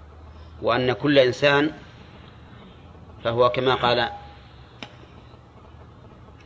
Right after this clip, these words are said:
كعب بن زهير: "كل ابن أنثى وإن طالت سلامته يوما على آلة حدباء محمول". أنت هذا، أنت اليوم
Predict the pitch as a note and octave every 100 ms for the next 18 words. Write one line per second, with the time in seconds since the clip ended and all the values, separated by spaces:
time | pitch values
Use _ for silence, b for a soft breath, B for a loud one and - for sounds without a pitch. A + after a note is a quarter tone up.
0 | - - B2 A#2+ B2 A#2+ A#2 C3+ C#3+ -
1 | - - - - - - - B2+ B2 B2+
2 | B2 A#2+ D3+ D3+ D3 D#3 D#3+ - - -
3 | - - - - - A#2 B2 B2 C#3 D#3+
4 | D#3+ C#3+ D3 C3+ C3 C3 B2 A2 A#2 C3+
5 | D3+ D3 C#3+ C3+ G#2+ A#2 A2 C3+ C#3+ -
6 | B2 - G#2 G#2+ C3+ C#3 C3 B2 C#3+ G#2
7 | - - - - - - - - - -
8 | - - - - - - - - - -
9 | - C#3 C#3 C#3+ C#3+ C#3 - C#3+ C3 C3
10 | D3 D3 C#3+